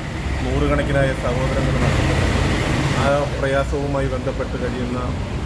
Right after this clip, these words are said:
കുടുംബാംഗങ്ങളും ആ വലിയ കഷ്ടതയിലും ദുരിതത്തിലുമാണെന്നുള്ള കാര്യം എല്ലാവർക്കും അറിയാം. കേരളത്തിലെ ഗവൺമെൻറ്റും കേരളത്തിലെ ജനങ്ങളും ആ ദുരന്തത്തിൻ്റെ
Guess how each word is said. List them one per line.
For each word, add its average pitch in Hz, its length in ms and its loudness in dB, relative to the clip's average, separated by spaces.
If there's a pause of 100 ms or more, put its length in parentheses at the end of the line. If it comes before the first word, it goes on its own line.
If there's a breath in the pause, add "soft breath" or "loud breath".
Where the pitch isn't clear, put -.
(280)
കുടുംബാംഗങ്ങളും 131 720 -2 (1200)
ആ 135 40 0 (1500)
വലിയ 131 260 0 (240)
കഷ്ടതയിലും 135 560 0 (200)
ദുരിതത്തിലുമാണെന്നുള്ള 131 920 0
കാര്യം 117 220 0
എല്ലാവർക്കും 117 440 -2
അറിയാം. - 200 -4 (1400)
കേരളത്തിലെ 139 480 0
ഗവൺമെൻറ്റും 143 520 2
കേരളത്തിലെ 135 500 0 (1600)
ജനങ്ങളും 135 440 0 (1300)
ആ 135 40 2 (120)
ദുരന്തത്തിൻ്റെ 143 520 2